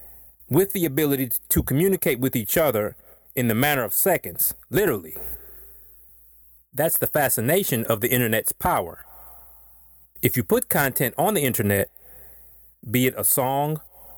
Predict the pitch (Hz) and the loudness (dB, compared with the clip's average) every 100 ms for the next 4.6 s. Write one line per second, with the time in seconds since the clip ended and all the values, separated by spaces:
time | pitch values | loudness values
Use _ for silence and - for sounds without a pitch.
0 | - - - - 139 - 95 98 110 131 | -20 -8 -6 -2 0 0 0 0 0 0
1 | 143 156 - - - - - - - 107 | 0 -4 -6 -14 -20 -20 -20 -10 -4 -2
2 | - 131 131 151 156 _ - - - - | 0 0 0 -2 -4 _ -20 -20 -20 -6
3 | 90 92 123 131 143 151 160 165 - - | -4 0 0 2 2 0 -2 -6 -16 -20
4 | - - - 160 139 135 | -20 -8 -2 0 0 -4